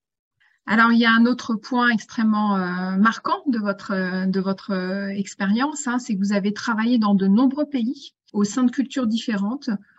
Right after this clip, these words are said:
En quoi cette expérience est une force pour vous aujourd'hui en tant que, en tant que leader ?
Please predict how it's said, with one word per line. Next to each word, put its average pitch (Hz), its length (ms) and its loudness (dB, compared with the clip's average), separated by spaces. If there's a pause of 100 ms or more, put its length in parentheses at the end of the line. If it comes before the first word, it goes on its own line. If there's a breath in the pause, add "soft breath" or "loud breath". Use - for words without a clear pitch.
(100)
En 220 160 2
quoi 302 340 4
cette 302 300 0
expérience 254 720 -2 (180)
est 262 160 0
une 262 120 8
force 247 280 -4
pour 220 240 -2
vous 254 380 0
aujourd'hui 226 720 4
en 202 100 0
tant 240 180 -4
que, 196 320 -2
en 208 120 0
tant 214 120 0
que 208 100 0
leader ? 185 420 -2